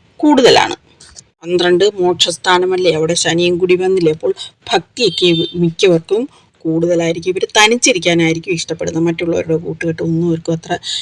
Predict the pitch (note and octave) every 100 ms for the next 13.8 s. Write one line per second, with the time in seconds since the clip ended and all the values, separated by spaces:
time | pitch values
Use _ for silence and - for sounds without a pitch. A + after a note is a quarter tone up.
0 | - - G3 - - - F#3+ A#3 - -
1 | A#3+ F3+ - D#3+ D#3+ F3+ F#3 F#3+ F#3+ A3
2 | A3 E3 E3 D#3+ D#3+ E3 D#3+ F#3 C#4 -
3 | - - - E3+ - E3 C3+ C#3+ - _
4 | _ _ _ _ _ - B3 A#3+ - D3+
5 | C3+ - G#3+ G3+ A#3 - C4 B3 A#3+ A#3+
6 | - D#3+ F#3+ F3 F3+ F3 F3 F3 E3+ F3
7 | E3+ E3+ E3 F3 E3 E3 F3+ F3+ F#3 G3
8 | B3 - - - - E3+ D#3+ E3 E3 D#3
9 | D#3+ D#3 E3 F3 E3 F3 - - - F3+
10 | F#3 F3+ - _ F#3 F3+ A3 G#3 G3 F#3+
11 | F3+ A3 - B3+ A#3+ A3+ G3 F#3 F3 -
12 | E3+ - E3 E3+ G#3 - - - - _
13 | E3+ E3 E3+ E3 E3 E3 F3